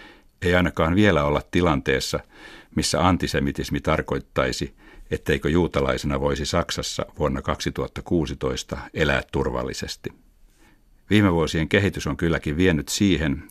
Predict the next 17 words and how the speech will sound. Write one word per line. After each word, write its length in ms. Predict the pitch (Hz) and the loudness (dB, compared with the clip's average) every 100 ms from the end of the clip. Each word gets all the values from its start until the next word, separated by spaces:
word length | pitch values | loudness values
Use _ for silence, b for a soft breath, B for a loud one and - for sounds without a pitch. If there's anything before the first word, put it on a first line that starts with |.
| _ | _
että 220 | - - 82 | -12 -4 2
eräissä 460 | 98 95 71 - | 4 4 2 -2
suurkaupungeissa 960 | - 101 82 - 69 76 71 76 - 78 | 0 0 0 0 -2 0 -2 -2 -2 -4
on 80 | 80 | 0
kortteleita, 800 | 107 95 - - 65 62 65 - b b b b | 4 2 2 -2 0 0 -4 -8 b b b b
missä 280 | 82 - 80 | -2 2 2
en 120 | 78 | 4
juutalaisena 680 | 90 78 73 65 62 80 71 | 4 2 0 -2 -2 -2 0
voi 200 | 73 73 | 0 2
liikkua 480 | 76 71 - 69 64 | 2 0 -2 -2 0
vapaasti, 640 | 73 - 62 - - - - b b b b - | -2 -2 -6 -6 -10 -14 -16 b b b b -2
jos 140 | 80 | -2
kannan 400 | - 82 73 67 | 4 4 4 0
vaikkapa 400 | 76 71 - 76 | -2 -2 -2 2
juutalaista 600 | 80 76 73 65 64 73 | 2 2 0 -2 -4 -8
päähinettä 580 | - 78 67 65 - 71 | 0 0 0 -4 -6 -8
kipaa 520 | - 85 - 71 65 | -2 -2 0 -2 -2